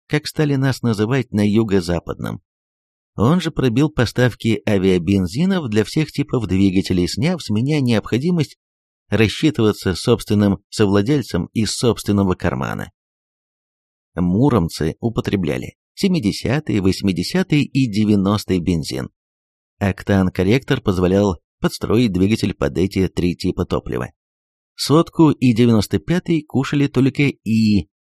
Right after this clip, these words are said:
которые летали редко. Ритмично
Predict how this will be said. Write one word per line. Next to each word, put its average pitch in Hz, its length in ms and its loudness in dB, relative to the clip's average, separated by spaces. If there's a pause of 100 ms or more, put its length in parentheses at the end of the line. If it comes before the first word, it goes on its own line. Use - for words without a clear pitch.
(120)
которые 180 460 2
летали 135 360 0
редко. 78 500 -2 (480)
Ритмично 120 800 0